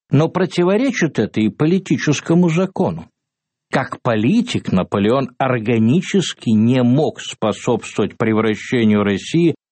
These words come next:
в равного по силе друга, поскольку он легко тогда, этот друг,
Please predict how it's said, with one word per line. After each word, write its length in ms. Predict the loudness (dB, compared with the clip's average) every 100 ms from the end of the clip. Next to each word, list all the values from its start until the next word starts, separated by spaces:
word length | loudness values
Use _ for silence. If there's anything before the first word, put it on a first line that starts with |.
| _ _ _
в 140 | 0
равного 800 | 0 0 0 -2 -2 -2 0 -2
по 240 | 0 -2
силе 500 | -2 -2 2 4 4
друга, 680 | 2 2 2 2 0 -4 -8 _ _ _ _ _ _ _ _
поскольку 420 | -2 0 0 2
он 60 | 2
легко 480 | 2 -2 -4 -2
тогда, 540 | -2 -2 -4 -2 -4 -6 _ _ _
этот 560 | -4 -4 -2 -4 -2 -2
друг, 560 | 0 2 0 -4 -10